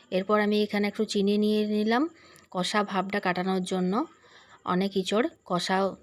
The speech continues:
থাকে, তো সেই জন্য চিনি নেওয়া। এরপর একটু নুন নিয়ে নিলাম এবং ভালো করে নাড়াচাড়া করলেই ব্যাস,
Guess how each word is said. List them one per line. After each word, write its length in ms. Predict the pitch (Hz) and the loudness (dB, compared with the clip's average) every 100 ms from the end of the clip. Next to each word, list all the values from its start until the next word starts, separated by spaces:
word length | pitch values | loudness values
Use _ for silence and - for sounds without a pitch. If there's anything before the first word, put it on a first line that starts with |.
| - | -14
থাকে, 320 | - 185 196 339 - _ _ _ _ _ _ _ _ _ _ _ _ _ _ _ _ _ _ _ _ _ _ - | -6 -4 0 -2 -2 _ _ _ _ _ _ _ _ _ _ _ _ _ _ _ _ _ _ _ _ _ _ -8
তো 100 | 185 | -6
সেই 160 | 180 180 | -2 -2
জন্য 220 | 185 196 269 | 0 0 -2
চিনি 280 | - 185 165 | 0 2 2
নেওয়া। 300 | 156 151 160 - _ _ _ _ _ _ _ _ _ | 0 -4 -8 -12 _ _ _ _ _ _ _ _ _
এরপর 320 | 196 185 202 233 | -6 -2 0 0
একটু 220 | 233 240 311 - - | 0 0 -2 -2 -4
নুন 180 | 190 190 | 0 2
নিয়ে 180 | 196 | 2
নিলাম 340 | 208 202 208 294 - _ _ _ _ _ _ _ _ _ _ _ _ _ | 2 2 0 -2 -6 _ _ _ _ _ _ _ _ _ _ _ _ _
এবং 240 | 180 202 220 | -4 -2 0
ভালো 220 | 185 185 | 0 0
করে 200 | 196 208 | 0 0
নাড়াচাড়া 520 | 208 180 180 196 190 | 2 2 0 -2 -2
করলেই 400 | 196 190 185 226 | -2 -2 0 2
ব্যাস, 280 | 240 196 147 | 2 2 0